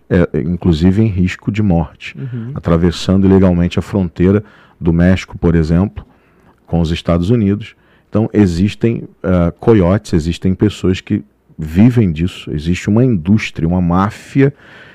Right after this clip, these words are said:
Speaker 1: que gira em torno desse tal sonho americano. Mas existe também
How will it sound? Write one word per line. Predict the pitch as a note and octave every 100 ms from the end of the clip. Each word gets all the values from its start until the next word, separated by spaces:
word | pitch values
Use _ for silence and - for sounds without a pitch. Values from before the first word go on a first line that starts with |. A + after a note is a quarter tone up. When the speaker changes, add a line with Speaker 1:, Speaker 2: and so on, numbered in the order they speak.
| - _
Speaker 1:
que | - A#2+
gira | G2+ G#2 A#2
em |
torno | G#2+ G2 G2 G2
desse | G2 -
tal | F#2+ G2+
sonho | - - - F#2+ G#2+
americano. | G#2 G#2+ A#2+ - F#2+ - _ _ _ _ _ -
Mas | B2+ C3
existe | D3 F#2 A#2 D3 -
também | - F#3+ A2 A#2+